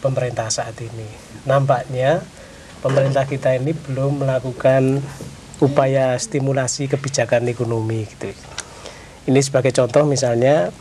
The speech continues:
eh, defisit anggaran kita ini hanya satu koma dua persen dari P D B itu. Nah, padahal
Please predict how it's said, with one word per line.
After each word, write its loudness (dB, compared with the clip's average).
eh, 4
defisit 2
anggaran 6
kita 2
ini 4
hanya 2
satu 0
koma 0
dua 4
persen 0
dari -2
P 2
D -4
B -2
itu. -8
Nah, 0
padahal 4